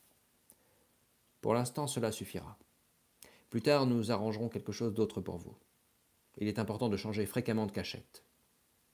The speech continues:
Entre-temps, je vous enverrai un exemplaire du livre. » Même O'Brien, remarqua Winston, semblait prononcer ce mot comme s'il était en italique.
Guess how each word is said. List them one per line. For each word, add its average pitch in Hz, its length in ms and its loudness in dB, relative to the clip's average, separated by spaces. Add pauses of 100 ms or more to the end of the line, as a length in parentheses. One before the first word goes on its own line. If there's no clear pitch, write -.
(280)
Entre-temps, 120 360 0
je 104 100 0
vous 104 220 0
enverrai 110 320 2
un 95 100 2
exemplaire 107 460 0
du 101 100 0
livre. » 101 340 -2 (800)
Même 98 260 -2
O'Brien, 110 640 -2 (300)
remarqua 101 480 -2
Winston, 104 580 -4 (260)
semblait 127 340 0
prononcer 131 440 -4
ce - 120 -4
mot 123 180 0
comme 110 220 -6
s'il - 200 -8
était 113 240 -6
en 104 100 -2
italique. 98 640 -4